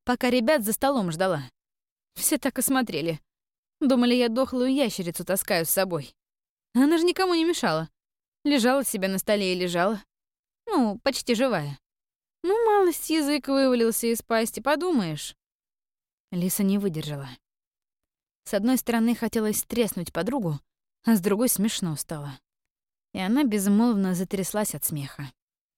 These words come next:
«Да, Мир, животное — это не твоё», заметила она. «Заметь, не я это сказала». Подруга наставительно задрала палец вверх.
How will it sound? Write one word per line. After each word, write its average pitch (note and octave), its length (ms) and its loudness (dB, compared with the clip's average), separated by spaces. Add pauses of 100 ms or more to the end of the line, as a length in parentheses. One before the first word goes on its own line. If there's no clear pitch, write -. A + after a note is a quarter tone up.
(720)
«Да, D3 400 -4
Мир, C#3+ 340 -6 (880)
животное — A3 640 4
это A3+ 240 0
не G#3+ 120 2
твоё», G3 360 -2 (560)
заметила E3+ 560 -2
она. D#3+ 320 -4 (960)
«Заметь, B3 560 2
не A#3 300 6
я A#3 260 2
это A#3+ 280 -2
сказала». D#3+ 600 -2 (640)
Подруга B3 400 0
наставительно G3 800 0
задрала F3+ 460 0
палец F3 440 -4
вверх. D3+ 360 -14